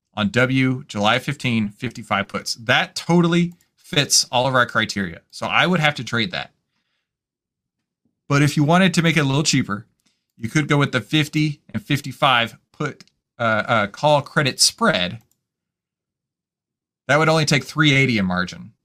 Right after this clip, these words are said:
per contract, but your max risk is capped at one twenty. But anything less than fifty would actually be profitable,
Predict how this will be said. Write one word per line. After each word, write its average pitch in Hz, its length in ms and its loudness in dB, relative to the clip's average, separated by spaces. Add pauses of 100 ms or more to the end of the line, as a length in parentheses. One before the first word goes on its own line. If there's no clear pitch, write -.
(240)
per 123 140 -2
contract, 101 540 -2 (960)
but - 100 -12
your 123 80 -2
max 127 320 0
risk 131 260 -2
is 107 120 -10
capped 123 400 -2
at 113 120 -10
one 104 200 -6
twenty. - 380 -12 (420)
But 110 100 -4
anything 190 360 4
less 151 680 2
than 131 160 -2
fifty 120 560 -2 (600)
would 127 120 0
actually 135 300 -2
be 120 140 -4
profitable, 110 600 -4